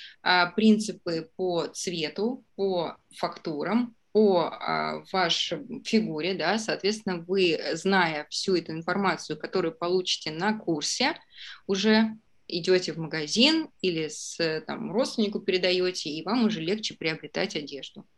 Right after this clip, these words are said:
Следующее. Как составить капсульный гардероб? Что должно в него входить? А, такой частый вопрос, и его задают, э, все вообще, но, а,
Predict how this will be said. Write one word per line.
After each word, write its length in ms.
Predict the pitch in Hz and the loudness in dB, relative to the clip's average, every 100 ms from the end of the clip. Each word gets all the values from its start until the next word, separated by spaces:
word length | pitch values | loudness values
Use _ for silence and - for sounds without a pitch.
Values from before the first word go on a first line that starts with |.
| _ - - - - | _ -6 -6 -6 -18
Следующее. 640 | - - 196 160 143 - 151 | -8 2 4 4 0 -2 0
Как 240 | 214 - | 2 2
составить 760 | - 190 - - 214 254 285 - | 0 -6 -4 2 2 2 -2 -2
капсульный 580 | 190 175 - - 151 151 | 4 4 4 -4 -6 -6
гардероб? 540 | 151 151 160 202 285 | -8 -8 -2 0 0
Что 460 | - - - 185 247 | -2 -8 -2 2 4
должно 400 | 196 170 165 202 | 4 2 0 0
в 80 | 208 | 0
него 240 | 160 180 | 2 0
входить? 540 | 208 180 165 139 135 - _ _ _ - - - - - | 0 -2 -4 -6 -10 -14 _ _ _ -18 -16 -16 -18 -8
А, 340 | - 185 180 - | 2 6 6 2
такой 260 | 220 269 | 0 2
частый 380 | 226 269 262 180 | 4 2 2 -2
вопрос, 460 | 190 226 311 330 214 | -2 0 0 0 0
и 40 | |
его 260 | 190 190 220 | 0 2 0
задают, 640 | 214 175 180 220 220 - | 0 0 2 2 0 -2
э, 260 | 165 156 135 - | 0 0 -2 -4
все 320 | - - 175 | 0 4 4
вообще, 580 | 151 - - 240 320 294 | 4 0 2 4 2 0
но, 540 | - 180 196 190 180 - | -2 0 2 4 2 2
а, 280 | 180 175 165 | 2 4 0